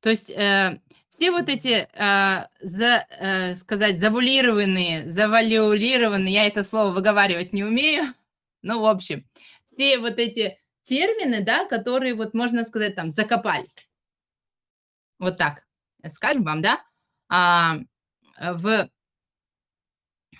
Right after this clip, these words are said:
э, закопались, а, и, э, сказать, что это все есть у нас в исламе, да, то есть, э, эмоциональное выгорание, физическое выгорание.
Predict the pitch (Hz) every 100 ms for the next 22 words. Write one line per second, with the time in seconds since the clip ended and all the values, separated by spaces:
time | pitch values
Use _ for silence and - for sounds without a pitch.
0 | _ _ - 170 160 151 147 - - 185
1 | 208 220 220 285 359 214 - _ _ _
2 | _ _ _ - 180 175 160 226 247 247
3 | 196 185 185 185 214 208 190 - 185 220
4 | 226 220 - 285 285 214 226 185 185 185
5 | 185 165 - 151 143 - - _ _ _
6 | _ _ _ _ _ - 175 - - _
7 | 165 180 165 - - 160 156 151 147 151
8 | - - - - _ _ _ _ - 190
9 | 202 202 220 208 196 202 196 196 190 185
10 | 185 185 190 190 185 185 185 180 185 185
11 | _ _ - 226 220 185 220 190 202 196
12 | 202 190 185 190 196 190 190 185 185 180
13 | 175 185